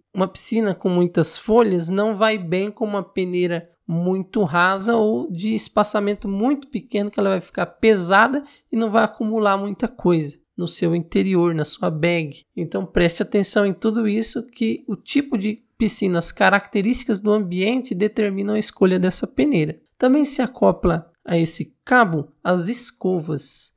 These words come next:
As escovas convencionais são de nylon, que é um material que se dá bem com todos os tipos de revestimentos de piscinas. Revestimento, na hora de escolher um equipamento,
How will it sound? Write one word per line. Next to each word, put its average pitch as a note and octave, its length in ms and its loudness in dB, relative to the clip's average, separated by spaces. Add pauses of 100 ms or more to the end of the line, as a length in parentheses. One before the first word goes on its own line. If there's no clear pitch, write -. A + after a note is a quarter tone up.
(100)
As G3 240 -4
escovas G#3 600 0
convencionais F3+ 1120 -2
são - 500 -4
de G3 160 -4
nylon, D3+ 540 -2 (180)
que G#3 180 4
é G3+ 80 8
um G3+ 80 4
material G3+ 760 2
que - 100 -12
se - 160 -8
dá F3+ 180 0
bem E3+ 320 -4 (140)
com F#3+ 160 -8 (220)
todos A3+ 540 2
os A3+ 220 -2
tipos F#3 640 -2
de E3 140 -4
revestimentos F3+ 1400 -2
de F3 120 -4
piscinas. D#3 680 -4 (100)
Revestimento, F#3+ 1400 0
na D#3+ 240 0
hora F3 160 2
de D#3 80 -6
escolher F3 440 0
um G#3 100 4
equipamento, F#3 760 -2